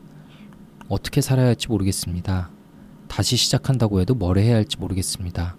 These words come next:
무언가 작은 씨앗이라도 있으면 그것을 싹 틔워야 할 텐데 저는 하고 싶은 것도 잘하는 것도 없습니다.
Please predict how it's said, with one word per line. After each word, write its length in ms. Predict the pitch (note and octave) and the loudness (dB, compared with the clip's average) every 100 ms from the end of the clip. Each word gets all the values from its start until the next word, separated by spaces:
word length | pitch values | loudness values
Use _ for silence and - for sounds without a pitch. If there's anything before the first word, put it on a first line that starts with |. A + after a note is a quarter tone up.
| - - - - - | -18 -20 -20 -20 -8
무언가 360 | G2+ G2+ A2 G#2 | 2 2 4 0
작은 360 | - G2+ G2+ A2 | 0 0 2 0
씨앗이라도 560 | - C#3 - C3+ A#2 | 2 2 2 0 0
있으면 360 | F2+ - G#2 G#2+ | -2 0 0 0
그것을 320 | - F#2+ G2+ | 0 -2 -2
싹 220 | - A#2 | -4 -6
틔워야 300 | - D#3+ C3+ | -2 2 4
할 80 | A2 | 2
텐데 420 | - F#2 A#2 A2+ | 0 -4 0 0
저는 320 | - - F#2+ G2+ | 0 -2 -2 0
하고 240 | D3+ D#3 | 0 0
싶은 260 | - - A#2+ | -2 -4 -4
것도 300 | - B2+ C3+ | -2 -2 -2
잘하는 400 | - G2 G2+ G#2+ | -2 0 0 0
것도 220 | G2 A#2 | -2 -2
없습니다. 560 | - - F2+ F2 E2 | -2 -2 -4 -4 -6